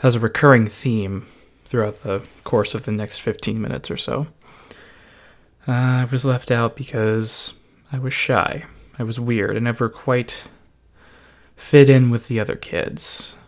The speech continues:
I didn't really wa-, I didn't really fit in. I didn't know how. To a certain extent, I still don't. And that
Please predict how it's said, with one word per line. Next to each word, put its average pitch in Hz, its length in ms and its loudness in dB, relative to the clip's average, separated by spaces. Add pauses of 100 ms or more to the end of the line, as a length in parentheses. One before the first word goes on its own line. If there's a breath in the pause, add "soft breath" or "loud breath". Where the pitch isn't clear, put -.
(240 soft breath)
I 120 60 0
didn't 131 160 4
really 117 540 2 (1080 loud breath)
wa-, 120 320 -2
I 120 100 0
didn't 151 160 2
really 160 160 2
fit 131 220 0
in. 101 180 0
I 98 80 -4
didn't 120 500 -4 (920 soft breath)
know 120 140 0
how. - 420 0 (920)
To 185 100 -2
a 175 60 0
certain 214 200 2
extent, 160 320 0
I 107 60 0
still - 220 -4
don't. - 420 -4 (640 loud breath)
And 139 180 2
that 156 400 2